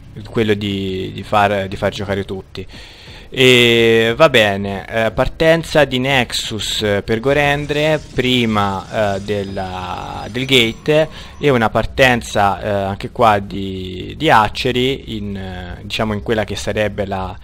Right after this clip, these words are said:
eh, la naturale terza base per Insane. In realtà qua fa una cosa secondo me molto sensata, a parte che qua decide di andare di due basi prima della pull. Eh, però mettere una base in questo punto garantisce anche da, fin dalle prime fasi magari un'espansione un po' più marcata,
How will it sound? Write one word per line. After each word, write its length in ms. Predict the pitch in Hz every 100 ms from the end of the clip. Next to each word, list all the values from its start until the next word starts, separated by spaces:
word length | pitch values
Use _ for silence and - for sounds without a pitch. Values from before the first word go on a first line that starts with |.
| - - -
eh, 180 | 113
la 120 | 101 104
naturale 440 | 107 117 120 110
terza 300 | 113 - 117
base 440 | 113 98 98 98
per 180 | 92 98
Insane. 380 | 95 - 101 95
In 60 | 98
realtà 300 | 107 143 139
qua 160 | 117
fa 140 | - 101
una 100 | 98
cosa 240 | 110 104
secondo 320 | 98 101 98
me 280 | 104 104 98 - -
molto 260 | 113 107 107
sensata, 500 | 123 127 - 104 92
a 40 | -
parte 320 | 113 110 120
che 420 | 107 107 107 - -
qua 140 | 110
decide 340 | 104 98 113 104
di 80 | 98
andare 420 | 98 98 98 95
di 280 | 95 92 90 - - - -
due 160 | 107
basi 380 | 101 101 101 101
prima 260 | - 98 95
della 180 | 95
pull. 400 | - 101 92 87 - - - - - -
Eh, 400 | 113 110 104 101
però 440 | 151 120 117 117
mettere 480 | 117 117 113 - 101
una 100 | 98
base 220 | 107 104
in 80 | 98
questo 240 | 110 -
punto 480 | - 104 101 104 104
garantisce 640 | 101 101 98 98 101 - 110
anche 420 | 95 95 95 95
da, 240 | 92 90
fin 120 | - 101
dalle 180 | 98
prime 200 | 95 104
fasi 340 | 104 92 92 92
magari 320 | 90 92 92
un'espansione 720 | 92 90 - 90 - 101 98
un 100 | 92
po' 140 | 104 95
più 160 | 101
marcata, 600 | 95 90 - 107 98 92